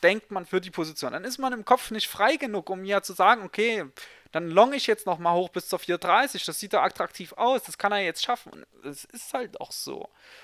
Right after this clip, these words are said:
Nee, dann sitzen sie da und gucken sich das mit ihrer Minusposition noch an. Ja, und das ist, das ist, das ist halt Kacke. So, deswegen, äh, ich bin nun mal kein Freund davon, das zu lange auszusitzen, wenn man keinen Plan hat.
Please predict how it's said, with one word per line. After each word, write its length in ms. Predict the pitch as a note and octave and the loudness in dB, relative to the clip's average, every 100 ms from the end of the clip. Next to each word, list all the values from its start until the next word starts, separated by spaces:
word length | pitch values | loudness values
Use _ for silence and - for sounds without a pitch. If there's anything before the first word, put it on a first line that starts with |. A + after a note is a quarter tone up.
| - - | -20 -14
Nee, 340 | C#3 F3+ C#4 | -6 -2 -2
dann 120 | D4 | -2
sitzen 280 | C4 A#3+ A3+ | -4 -6 -8
sie 120 | G3+ | -2
da 220 | F#3+ G3+ | 4 6
und 120 | B3+ B3+ | 4 -2
gucken 220 | A3+ A#3 | -10 -10
sich 160 | A3 | -8
das 200 | - G#3+ | -4 -6
mit 100 | G#3+ | -4
ihrer 160 | G#3 G#3 | -4 -4
Minusposition 720 | A#3 D4+ B3+ - D3+ - C3 | -4 -4 -4 -4 -8 -6 -6
noch 140 | C3 - | -8 -12
an. 260 | - - _ _ _ _ _ - | -14 -16 _ _ _ _ _ -4
Ja, 180 | D#3+ G3+ | 0 2
und 80 | F3+ | 0
das 140 | F3 | -2
ist, 220 | F3+ - | -4 -2
das 120 | E3+ | -2
ist, 280 | F#3 E3+ - | -4 -10 -14
das 140 | C3 - | -14 -4
ist 100 | D3+ | -4
halt 160 | C#3 | -4
Kacke. 300 | - - B2+ - - - - - - - - - - - | -8 -8 -8 -8 -14 -12 -12 -10 -10 -10 -12 -18 -20 -20
So, 400 | - D3+ B2+ - _ _ | 2 4 4 0 _ _
deswegen, 600 | D#3 E3 A#3 B3 E3+ C3 - | 0 4 2 2 -2 -8 -4
äh, 260 | - F3+ | 4 4
ich 120 | - E3+ | 4 0
bin 100 | B3+ | 0
nun 100 | B3 | 2
mal 100 | G3+ | 8
kein 200 | B3 C4 | 8 8
Freund 280 | - B3+ | 4 4
davon, 480 | B3 - A#3 A3+ A3 - | 4 4 2 2 -6 -2
das 540 | F3 F3 - - - - _ _ | 2 4 2 -8 -12 -18 _ _
zu 280 | - - C4+ | -2 4 6
lange 340 | C#4+ C#4+ C4+ | 6 4 6
auszusitzen, 600 | B3+ B3+ - G#3+ B3+ - | 4 2 -2 -6 -6 -4
wenn 80 | G#3 | -2
man 120 | G#3 | -2
keinen 180 | F#3+ E3 | 0 0
Plan 400 | D3+ F3 B3 C4 | 6 8 8 6
hat. 360 | B3+ C#4 - | 2 0 -8